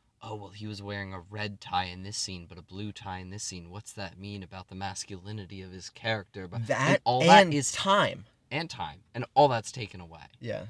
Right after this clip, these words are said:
Speaker 1: So we literally just, it's such a character piece.
Speaker 2: Yeah.
Speaker 1: And I liked the black and white. I thought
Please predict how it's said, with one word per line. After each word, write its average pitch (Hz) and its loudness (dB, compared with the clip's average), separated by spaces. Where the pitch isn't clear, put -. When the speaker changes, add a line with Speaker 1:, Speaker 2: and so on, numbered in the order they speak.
Speaker 1:
So - -6
we 117 -2
literally 120 -4
just, 104 -8
it's - -12
such - -8
a 98 -10
character 80 -16
piece. - -20
Speaker 2:
Yeah. - -10
Speaker 1:
And 101 0
I 107 4
liked 113 0
the 104 -12
black 90 -10
and 95 -10
white. 101 -10
I 90 -14
thought 87 -14